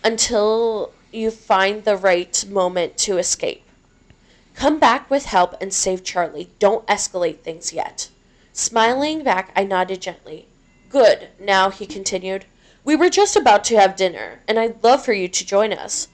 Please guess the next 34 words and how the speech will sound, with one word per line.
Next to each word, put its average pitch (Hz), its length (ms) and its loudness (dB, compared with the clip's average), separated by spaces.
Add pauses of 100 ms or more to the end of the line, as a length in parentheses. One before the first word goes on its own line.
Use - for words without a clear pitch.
(160)
Show - 200 0
the 381 120 4
kids 294 240 -2
everything 262 420 0
is 196 120 -2
okay. 180 480 -2 (300)
Tell 294 140 4
them 427 180 6
the 415 100 6
aunt 208 420 0
was 202 240 -4
just 254 300 0
looking 220 280 -2
for 233 120 -4
something 202 340 -4
down 190 240 2
in 226 60 -2
the 240 60 -2
basement 190 380 0
and 180 80 -12
got 160 200 0
lost, 69 320 -4
all 180 120 -4
right?" 180 360 -2 (800)
"Okay." 208 400 -2 (1000)
"We 247 120 0
love 269 240 4
you, 208 160 4
Abby. 185 460 2 (100)
You're 240 200 0
part 240 320 0
of 311 240 -2
this 214 240 -4
family." 180 640 -6